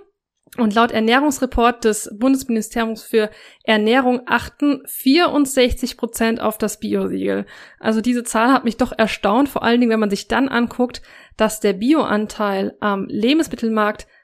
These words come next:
dann doch eigentlich nur bei etwa sechs Prozent liegt. Ähm,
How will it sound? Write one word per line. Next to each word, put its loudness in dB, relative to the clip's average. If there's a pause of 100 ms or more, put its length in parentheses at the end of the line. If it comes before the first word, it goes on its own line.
(240)
dann 2
doch 0
eigentlich -2
nur 0
bei -2
etwa -4
sechs -4
Prozent -10
liegt. -12 (480)
Ähm, -6